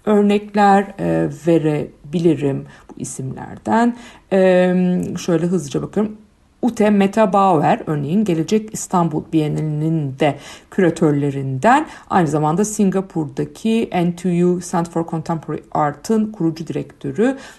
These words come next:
em, geçmiş Berlin Bienalinden de hatırlayabilirsiniz. İki bin dört yılında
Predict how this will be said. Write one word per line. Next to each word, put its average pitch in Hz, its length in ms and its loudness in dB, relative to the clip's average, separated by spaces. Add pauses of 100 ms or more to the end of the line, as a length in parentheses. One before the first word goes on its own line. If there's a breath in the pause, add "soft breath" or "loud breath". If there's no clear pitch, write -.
(120)
em, 160 400 -6
geçmiş 175 720 -6
Berlin 160 340 2
Bienalinden 147 720 -6
de 143 60 -8
hatırlayabilirsiniz. - 640 -12
İki - 140 -16
bin 147 160 -4
dört 156 260 -2
yılında - 440 -12